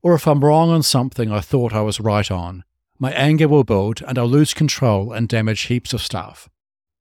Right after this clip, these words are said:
I've made my children cry because of it. I've also taken it out on my wife,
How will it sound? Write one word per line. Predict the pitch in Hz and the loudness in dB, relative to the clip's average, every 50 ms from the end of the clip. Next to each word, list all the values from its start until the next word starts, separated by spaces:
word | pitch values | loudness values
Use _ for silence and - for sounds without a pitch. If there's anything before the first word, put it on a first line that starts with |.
| _ _ _ - | _ _ _ -4
I've | 147 127 - - | -4 -4 0 2
made | 135 139 151 170 156 - | 2 4 4 2 2 2
my | 170 165 | 0 0
children | - - - 170 160 - 143 151 | 0 2 2 2 2 2 0 -4
cry | - - - 127 113 107 107 | -4 -2 -2 0 2 0 0
because | 101 120 - - - 110 - | 0 -2 -4 -2 -2 -2 -2
of | 107 90 - | -2 -4 -6
it. | 98 98 - _ _ _ _ _ _ _ _ - | -8 -14 -16 _ _ _ _ _ _ _ _ -4
I've | 123 127 117 | -4 0 2
also | 170 160 - - 175 | 2 0 2 0 -2
taken | - - - 160 - - 160 | -2 -2 -4 -4 -2 0 0
it | 160 135 - | 0 2 2
out | 131 113 113 104 | 2 2 4 2
on | 113 107 | 2 2
my | 104 104 101 | 4 2 2
wife, | 95 101 98 92 87 87 - - | 2 0 -2 -2 -4 -8 -12 -16